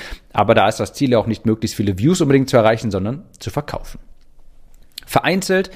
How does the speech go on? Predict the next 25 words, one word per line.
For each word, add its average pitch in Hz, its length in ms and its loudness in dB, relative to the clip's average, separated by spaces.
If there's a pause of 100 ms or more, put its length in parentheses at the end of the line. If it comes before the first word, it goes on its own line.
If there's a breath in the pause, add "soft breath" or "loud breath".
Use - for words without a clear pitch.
(340 loud breath)
war 127 180 4
auch 131 300 0
zwanzig 151 440 -2
Prozent 165 360 -4
möglich. 156 300 -2
Ich 135 40 -6
hatte 139 120 -6
mal 120 80 2
eine 107 160 2
Story, 127 220 0
ich 123 40 -2
glaub, 117 160 2
damit 107 200 2
habe 104 100 -2
ich 92 80 -4
sechsundzwanzig 117 580 0
Prozent 110 220 -4
meiner 95 160 0
Follower 156 300 2
erreicht. 127 340 0
Das 85 180 -4
war 95 100 2
schon - 140 -8
richtig 92 340 -6
gut. - 280 -18